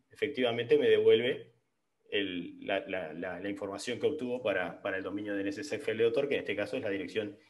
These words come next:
I P versión cuatro, ¿sí? Cuando esta excepción que yo puse en el servidor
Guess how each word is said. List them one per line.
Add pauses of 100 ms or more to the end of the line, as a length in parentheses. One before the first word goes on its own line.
I
P
versión
cuatro, (100)
¿sí? (280)
Cuando (500)
esta
excepción
que
yo
puse
en
el
servidor